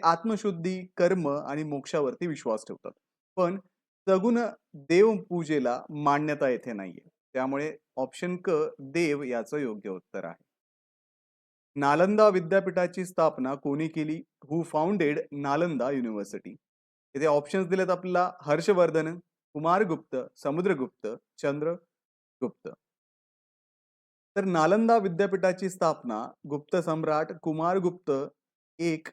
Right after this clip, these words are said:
किंवा पहिला याने इसवी सन पाचव्या शतकात केली होती.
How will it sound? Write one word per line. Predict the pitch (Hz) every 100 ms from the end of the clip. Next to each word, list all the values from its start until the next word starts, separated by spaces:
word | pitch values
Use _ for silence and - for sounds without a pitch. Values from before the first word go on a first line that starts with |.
| _ _ _ _
किंवा | 139 147
पहिला | 156 180 185 135 120 - _
याने | 131 143 139 123 160 _ _ _
इसवी | 175 175 220 220
सन | 240 220
पाचव्या | 180 156 156 185 208
शतकात | 202 185 196
केली | 190 190 180
होती. | 185 180 143